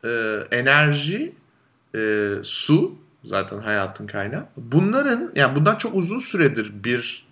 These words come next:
e, evin gereksinimiydi. Bunlara dahil olabilen tek şey internet. Yani o yüzden çok çok,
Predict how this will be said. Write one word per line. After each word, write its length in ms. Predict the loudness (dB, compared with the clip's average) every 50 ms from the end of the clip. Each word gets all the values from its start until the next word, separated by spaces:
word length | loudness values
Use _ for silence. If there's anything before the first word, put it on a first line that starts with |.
| -10 -6
e, 380 | -6 -4 -4 -4 -4 -6 -6 -8 -10 -8 -2
evin 480 | 0 0 0 0 -2 -4 -6 -8 -10 -14 _ -6
gereksinimiydi. 800 | -4 0 0 0 -2 -4 -6 -6 -6 -6 -6 -6 -6 -6 -6 -8 -6
Bunlara 640 | -4 0 2 4 6 6 6 4 2 0 -4 -8 -20 -20 -20 -20 _ _ _ _ _ _ _ _ 0 2
dahil 340 | 4 6 6 6 4 4
olabilen 480 | 4 4 4 4 4 2 0 -2 -4 -4
tek 220 | -4 -6 -6 -4
şey 300 | -4 -4 -4 -4 -4 -2
internet. 600 | -4 -2 -2 -2 -2 -2 -2 -6 -6 -8 -10 -4 2
Yani 300 | 4 4 6 4 4 0 -4 -10 -20 _ _ _ _ _ _ _ _ _ 0
o 160 | 4 6 6
yüzden 380 | 6 4 2 0 -2 -2 -2 -2
çok 340 | -2 2 2 2 2 2 4
çok, 460 | 4 4 4 4 0 -10 -18 -20